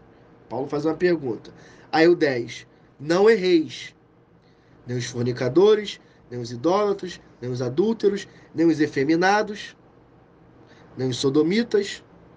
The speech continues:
nem os ladrões, nem os avarentos, nem os bêbados, nem os maldizentes, nem os roubadores herdarão o reino de Deus." E o que alguns têm sido,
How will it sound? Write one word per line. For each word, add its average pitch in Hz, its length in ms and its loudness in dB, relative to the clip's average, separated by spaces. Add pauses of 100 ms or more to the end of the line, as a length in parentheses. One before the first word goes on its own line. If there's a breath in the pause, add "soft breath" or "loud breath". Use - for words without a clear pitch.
(400 soft breath)
nem 143 140 -2
os 127 80 -4
ladrões, 175 680 0 (240 soft breath)
nem 131 100 -6
os 135 140 -6
avarentos, 180 720 -2 (260 soft breath)
nem 123 120 -8
os 120 160 -6
bêbados, 196 560 2 (200 soft breath)
nem 131 120 -8
os 123 100 -8
maldizentes, 131 720 -4 (220 soft breath)
nem 147 140 -4
os 127 100 -4
roubadores 180 720 2 (180 soft breath)
herdarão 160 440 -2
o 160 40 -2
reino 160 220 -2
de 165 100 -2
Deus." 120 400 -2 (400 soft breath)
E 202 320 2 (460)
o 170 100 0
que 175 440 0 (260)
alguns 170 560 2
têm 202 220 -6
sido, 147 520 -4